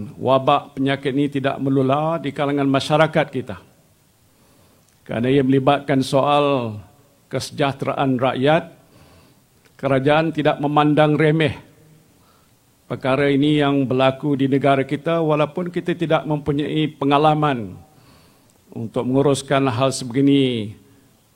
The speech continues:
selama lebih tempoh enam puluh tahun yang lalu. Hari ini kita berbangga kerana kita sudah sampai ke peringkat yang dikatakan P K P P.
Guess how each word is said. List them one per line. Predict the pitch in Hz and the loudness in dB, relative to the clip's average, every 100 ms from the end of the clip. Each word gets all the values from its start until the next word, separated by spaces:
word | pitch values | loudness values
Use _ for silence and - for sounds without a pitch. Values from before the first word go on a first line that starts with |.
| - | -20
selama | - 131 127 135 | -4 -2 0 0
lebih | 127 127 127 - | 0 0 -2 -4
tempoh | 135 120 131 110 120 | -6 -4 -4 -4 -4
enam | 123 117 | -4 -4
puluh | 127 117 | -4 -6
tahun | - 117 117 110 | -2 0 0 0
yang | 107 101 | -4 -4
lalu. | 92 98 90 _ _ _ _ _ _ _ _ _ _ _ _ _ _ _ _ _ _ _ | -6 -12 -18 _ _ _ _ _ _ _ _ _ _ _ _ _ _ _ _ _ _ _
Hari | - 131 151 | -2 2 4
ini | 180 226 | 4 4
kita | 190 175 165 147 | 0 2 4 4
berbangga | 135 131 127 135 156 180 175 | 2 2 2 2 2 0 0
kerana | 139 147 | 0 0
kita | 147 147 | -2 -6
sudah | 139 135 131 | -6 -2 -4
sampai | - 127 - 147 151 | -2 -4 0 2 2
ke | 151 131 | 0 -4
peringkat | - 123 120 - 151 151 _ _ _ _ _ _ _ - - _ - | -6 -6 -6 -2 -2 -2 _ _ _ _ _ _ _ -20 -20 _ -12
yang | - 123 | -6 -4
dikatakan | 120 131 131 135 143 143 139 | -2 -2 -4 0 0 0 -2
P | 151 135 135 | 0 0 0
K | 143 143 | 0 2
P | 139 - 143 139 | 0 -2 2 2
P. | 131 - | 2 -4